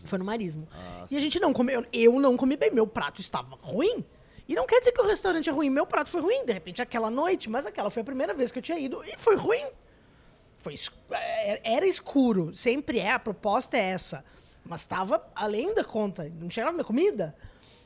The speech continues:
Speaker 1: Mas tudo bem, até ali eu teria, te-, teria entendido a proposta. O fato é que eu pedi, acho que foi uma lasanha, alguma coisa assim, feita no forno,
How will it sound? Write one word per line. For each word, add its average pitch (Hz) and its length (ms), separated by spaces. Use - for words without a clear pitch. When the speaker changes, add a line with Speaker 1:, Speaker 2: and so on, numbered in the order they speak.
Speaker 1:
Mas 311 180
tudo 466 200
bem, 440 200
até 330 200
ali 285 160
eu 349 80
teria, 349 320
te-, 311 180
teria 320 220
entendido 302 280
a 277 40
proposta. 294 420
O 233 40
fato 311 240
é - 40
que - 80
eu - 40
pedi, 254 260
acho 294 80
que - 60
foi 254 120
uma 294 140
lasanha, 214 560
alguma 220 240
coisa 240 260
assim, 233 240
feita 208 260
no 277 120
forno, 240 320